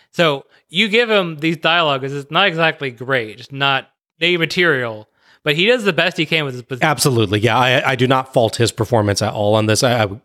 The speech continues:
Speaker 2: I would compliment his performance through this entire film. He does an excellent job with doing this, this computer that can almost be human, but not quite,
Speaker 1: Mm-hmm.
Speaker 2: uh, at various points. And, um, he does a good job of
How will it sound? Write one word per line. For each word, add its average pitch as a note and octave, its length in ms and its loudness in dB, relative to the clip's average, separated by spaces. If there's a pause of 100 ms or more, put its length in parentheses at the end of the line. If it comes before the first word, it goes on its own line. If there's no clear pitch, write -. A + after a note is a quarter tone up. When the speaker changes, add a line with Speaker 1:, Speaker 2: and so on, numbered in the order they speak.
Speaker 2:
I C3+ 100 0
would G2+ 140 -6
compliment G#2 440 0
his A2 120 2
performance G2+ 420 -2
through A2 160 2
this G2+ 200 2
entire G2 300 0
film. G#2 400 0 (500)
He C3 100 2
does A2+ 200 2
an B2 100 0
excellent A2 500 0
job G2+ 360 2
with G2+ 520 0 (440)
doing B2 320 4
this, G#2+ 340 2 (680)
this A#2+ 280 0
computer B2 400 2
that A2+ 200 -2
can A#2 160 0
almost C#3 500 2
be C3 100 4
human, A#2+ 360 2
but A#2 140 2
not A2 200 0
quite, B2+ 320 0 (420)
Speaker 1:
Mm-hmm. D3 300 -8 (220)
Speaker 2:
uh, C#3 60 0
at B2 260 0
various A#2+ 340 2
points. B2 480 2
And, G#2 380 0
um, F#2+ 440 -2 (200)
he - 160 2
does C#3+ 220 2
a D3 60 4
good C3 200 0
job A#2 460 2
of G#2+ 440 2